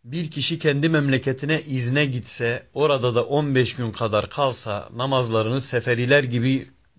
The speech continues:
gibi mi kılması gerekir diye bir soru sormuş kardeşimiz. Hayır, çünkü kişi, e, kendi memleketine gittiği zaman bu namazını seferi olarak kılmaz. Ancak sefer yaptığı yere giderse,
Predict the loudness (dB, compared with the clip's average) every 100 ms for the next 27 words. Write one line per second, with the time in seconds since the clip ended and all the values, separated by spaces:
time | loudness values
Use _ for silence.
0 | -14 -8 -4 -2 -4 -4 -4 -2 -4 0
1 | 2 2 0 -4 -2 -2 -2 -2 -6 -6
2 | -4 -4 -6 -6 -6 2 2 2 0 0
3 | -4 -4 -8 -10 _ _ _ -20 -20 _
4 | -20 -20 _ _ 0 2 2 -4 -8 _
5 | _ _ -6 -4 -4 -6 0 2 2 0
6 | -6 -12 _ _ _ _ -20 _ _ _
7 | _ _ _ -6 0 0 2 2 4 6
8 | 6 6 4 4 4 4 4 2 0 2
9 | 4 4 4 6 6 4 0 -4 0 4
10 | 6 6 6 6 6 4 2 2 4 4
11 | 4 6 6 2 0 0 2 2 0 0
12 | 0 2 2 2 2 2 6 6 6 2
13 | 0 2 4 6 4 4 2 6 6 4
14 | 0 -2